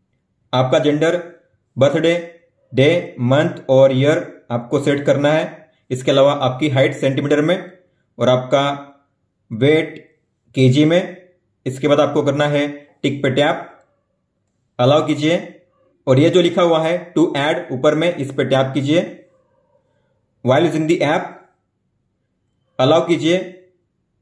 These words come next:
फिर से अलाउ कीजिए Bluetooth को on करने के लिए। आपको शो करेगा इस watch का नाम, यहाँ पे आपकी watch होनी चाहिए switch on। Wait करिए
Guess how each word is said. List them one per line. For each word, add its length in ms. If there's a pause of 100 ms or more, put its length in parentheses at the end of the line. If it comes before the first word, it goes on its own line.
(240)
फिर 120
से 120
अलाउ 240
कीजिए 280
Bluetooth 300
को 100
on 140
करने 220
के 80
लिए। 220 (1500)
आपको 280
शो 140
करेगा 520
इस 140
watch 200
का 100
नाम, 240
यहाँ 220
पे 100 (420)
आपकी 280
watch 280
होनी 160
चाहिए 240
switch 240
on। 180 (1600)
Wait 260
करिए 260